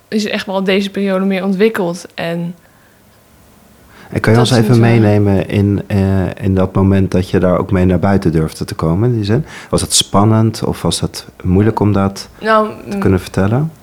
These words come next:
Speaker 1: een groot deel van mijn, echt in de mid-, bovenbouw, toen ik ook in de G S A was, toen had dan meer het idee dat het allemaal niet meer uitmaakte. En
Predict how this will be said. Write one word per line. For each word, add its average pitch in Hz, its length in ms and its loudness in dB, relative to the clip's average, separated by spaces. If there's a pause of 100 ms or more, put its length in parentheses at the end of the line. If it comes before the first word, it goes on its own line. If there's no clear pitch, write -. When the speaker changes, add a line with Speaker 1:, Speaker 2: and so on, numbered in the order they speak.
Speaker 1:
een 208 140 -10
groot 233 340 -6
deel 208 180 0
van 202 440 -4
mijn, 208 480 -2 (180)
echt - 320 -6
in 226 120 0
de 220 60 4
mid-, 220 420 2
bovenbouw, 226 640 2
toen 208 380 -2 (120)
ik 196 240 -8
ook 202 140 -4
in 196 80 -6
de 196 60 -4
G 202 220 -4
S 202 60 -6
A 196 180 0
was, 190 280 -6
toen 196 440 -6 (720)
had 208 160 -4
dan 208 120 0
meer 208 100 2
het 202 80 -2
idee 202 140 -2
dat 196 100 -2
het - 80 -4
allemaal 190 180 -2
niet 196 140 0
meer 190 100 0
uitmaakte. 185 640 -2
En 185 280 -6